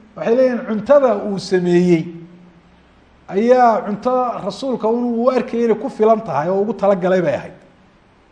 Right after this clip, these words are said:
Wax kaloo Caaisha u reebayay ma jirin. Rasuulku alayhi salaatu wa salaam wuxuu uhi, "Laa, maya haddaba, anu kuma raacayo. Mar hadda-, mar hadday Caaisha iga hadhayso." Dee baahi baa jirtay oo rasuulka damiirkiisu uu siin waayey.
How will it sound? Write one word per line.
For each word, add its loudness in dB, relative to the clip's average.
Wax 0
kaloo 2
Caaisha -2
u -6
reebayay 0
ma -6
jirin. -12
Rasuulku -8
alayhi 2
salaatu -4
wa 0
salaam -6
wuxuu -8
uhi, -2
"Laa, -4
maya -4
haddaba, -6
anu -10
kuma -6
raacayo. -4
Mar -6
hadda-, -4
mar -6
hadday -4
Caaisha -2
iga -4
hadhayso." -10
Dee -2
baahi 2
baa 4
jirtay -2
oo 0
rasuulka -6
damiirkiisu -4
uu -6
siin -2
waayey. -2